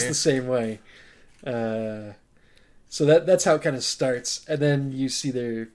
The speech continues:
Speaker 2: all of the, um, so they don't really, they really don't call themselves anything.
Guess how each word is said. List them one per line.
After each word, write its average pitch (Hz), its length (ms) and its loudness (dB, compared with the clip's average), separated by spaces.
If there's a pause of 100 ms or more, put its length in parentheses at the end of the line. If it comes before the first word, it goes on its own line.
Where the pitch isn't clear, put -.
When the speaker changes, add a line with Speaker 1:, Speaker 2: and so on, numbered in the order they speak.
(140)
Speaker 2:
all 123 220 4
of 113 120 -6
the, 113 560 -8 (800)
um, 98 540 -12 (1800)
so 247 240 0
they 202 140 0
don't 349 120 2
really, 392 240 0
they 180 100 -4
really 262 160 0
don't 247 200 -4
call 180 240 -2
themselves 139 400 -6
anything. 101 440 -16